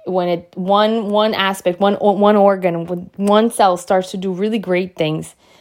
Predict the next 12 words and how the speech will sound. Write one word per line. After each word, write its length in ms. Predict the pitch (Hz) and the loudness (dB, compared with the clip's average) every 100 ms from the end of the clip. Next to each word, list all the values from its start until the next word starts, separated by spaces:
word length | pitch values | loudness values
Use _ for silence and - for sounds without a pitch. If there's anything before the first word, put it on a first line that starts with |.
| _ _ - | _ _ -2
that 180 | 180 175 | 0 2
benefits 360 | 196 214 208 | 2 2 -2
the 100 | - | 0
whole 200 | 180 175 | 2 2
body, 600 | 170 165 196 233 151 151 - _ _ | 2 4 4 2 0 -8 -12 _ _
then 200 | 175 196 | 2 2
it 80 | 190 | 2
directly 680 | 175 165 160 180 175 - 160 | 2 0 2 0 0 0 -2
greatly 400 | 151 165 147 160 | -2 -2 -2 -4
benefits 480 | 151 151 139 143 135 | -4 -6 -6 -8 -4
that 220 | 139 131 | -6 -6
cell. 280 | - - - | -6 -8 -10